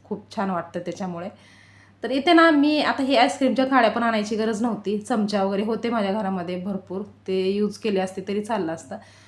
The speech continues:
पण ह्या आईस्क्रीमच्या काड्या ना, आईनाच मला दिसल्या होत्या रेशन भरताना, त्यामुळेच मी घेतल्या होत्या. जर नसत्या तरी पण चालल्या असत्या.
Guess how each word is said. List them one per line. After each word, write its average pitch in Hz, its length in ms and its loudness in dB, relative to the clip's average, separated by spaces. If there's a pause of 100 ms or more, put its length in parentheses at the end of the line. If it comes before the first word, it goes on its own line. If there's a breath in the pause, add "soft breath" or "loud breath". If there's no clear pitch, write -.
(160 soft breath)
पण 233 100 -2
ह्या 269 100 6
आईस्क्रीमच्या 247 720 6
काड्या 226 280 4
ना, 226 100 0
आईनाच 214 420 -2
मला 196 140 0
दिसल्या 196 360 -2
होत्या 196 200 -2
रेशन 196 340 -2
भरताना, 175 380 -6
त्यामुळेच 180 460 -4
मी 190 120 -2
घेतल्या 180 360 -4
होत्या. 160 240 -8 (720 soft breath)
जर 190 300 2
नसत्या 220 420 0
तरी 214 140 4
पण 208 200 0
चालल्या 180 340 -2
असत्या. 165 300 -10